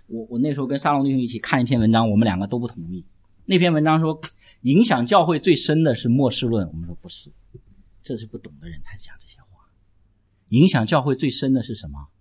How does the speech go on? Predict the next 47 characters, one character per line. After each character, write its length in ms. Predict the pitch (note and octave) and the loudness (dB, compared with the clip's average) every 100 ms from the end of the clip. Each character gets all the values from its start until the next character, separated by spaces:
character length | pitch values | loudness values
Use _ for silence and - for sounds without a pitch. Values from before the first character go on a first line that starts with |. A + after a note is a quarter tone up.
| _ _ _ _ _ _ - | _ _ _ _ _ _ 2
对 200 | C3 G2+ | 4 4
福 280 | - - G2+ | 0 -2 2
音 280 | G#2 B2 | 6 6
的 140 | A#2+ E2+ | 4 0
认 260 | F2 G2+ | 2 2
识。 360 | E2 - - - - - - _ _ _ _ _ _ | 2 -2 -8 -12 -20 -20 -20 _ _ _ _ _ _
你 120 | G#2 | -8
明 120 | G#2+ A2 | -4 -2
白 160 | G2 | -4
吗？ 140 | F#2 F#2+ _ _ _ | -6 -12 _ _ _
为 200 | B3+ C#4 | 6 8
什 160 | - D#3 | 8 6
么 100 | D#3+ | 2
很 240 | - A2 | 2 2
多 140 | G#2+ F3 | 2 4
教 180 | G3+ | 4
会 140 | D#3 C#3+ | 4 2
里 60 | |
面 240 | A2+ A#2+ - - - | 0 -2 -6 -14 2
盛 380 | - - A3 E3 | 8 10 10 8
行 240 | - B2 | 4 4
失 180 | - A#3+ | 4 6
败 200 | G3+ B2+ | 6 4
主 200 | F#2+ E2 | 0 -6
义， 280 | G#2+ G2+ - _ _ | -4 -4 -8 _ _
我 100 | A2 | -2
说 100 | A2+ | -2
逃 260 | - - G3+ | 4 8 10
跑 200 | D3+ F3 | 12 10
主 160 | A2+ | 8
义、 240 | G2 B2+ - - - _ _ - | 2 2 2 -10 -20 _ _ 4
犬 280 | - D3+ | 8 12
儒 180 | G#3+ F3+ | 12 12
主 180 | D3 F2+ | 8 0
义、 200 | G2 A2 - - - _ _ _ _ | -2 0 0 -2 -8 _ _ _ _
裹 160 | - F3 | 8 10
小 220 | F#3 F#3+ | 12 12
脚 180 | E3+ D#3+ | 12 10
主 160 | A#2+ F#2+ | 6 -2
义？ 220 | - - - _ _ _ _ _ _ _ _ | -4 -6 -18 _ _ _ _ _ _ _ _
你 100 | C#3+ | 0
知 40 | D#3+ | 2
道 60 | |
为 140 | D#3 D#3+ | 4 2
什 120 | B2+ | 2
么 140 | G#2+ | 0
吗？ 160 | A2 | 0